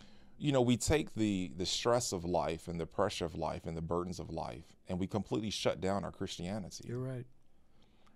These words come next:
Speaker 2: And I think that's, um, I, I think I'm guilty.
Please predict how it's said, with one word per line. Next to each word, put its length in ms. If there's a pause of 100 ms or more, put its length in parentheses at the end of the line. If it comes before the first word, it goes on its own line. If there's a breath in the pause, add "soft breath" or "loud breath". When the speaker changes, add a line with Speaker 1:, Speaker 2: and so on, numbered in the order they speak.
(480 soft breath)
Speaker 2:
And 80
I 80
think 320
that's, 420
um, 420
I, 280
I 40
think 300
I'm 160
guilty. 400